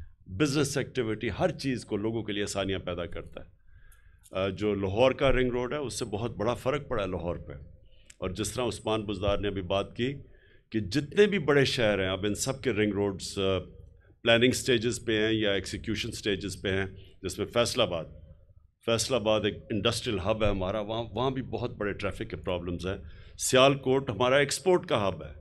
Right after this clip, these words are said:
उसके लिए बड़ा ज़रूरी है। और जितने भी शहर हैं ये रिंग रोड्स, अब इस, ज़रूरत है उन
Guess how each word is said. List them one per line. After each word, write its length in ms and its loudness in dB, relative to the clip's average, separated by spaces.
उसके 320 2
लिए 120 4
बड़ा 220 6
ज़रूरी 360 -2
है। 60 -2
और 140 -2
जितने 320 -2
भी 320 0
शहर 360 4
हैं 140 4
ये 200 2
रिंग 320 2
रोड्स, 300 2
अब 160 0
इस, 220 -6
ज़रूरत 680 0
है 60 -2
उन 420 -6